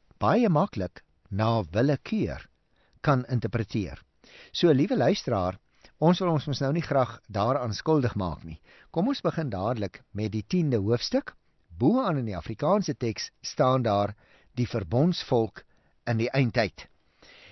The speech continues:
Ek gaan eers so 'n bietjie met jou in die algemeen gesels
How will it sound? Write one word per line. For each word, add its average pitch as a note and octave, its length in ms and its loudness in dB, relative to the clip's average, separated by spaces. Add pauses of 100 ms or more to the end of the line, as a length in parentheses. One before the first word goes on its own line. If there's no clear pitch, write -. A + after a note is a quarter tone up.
(140)
Ek D3 160 0
gaan E3 200 0
eers B3+ 460 -2
so - 160 0
'n B2+ 60 0
bietjie C#3+ 220 -2
met F#3 120 -2
jou C3+ 120 0
in B2 60 -2
die B2+ 80 -6
algemeen D#3 460 -4
gesels G#2 640 -4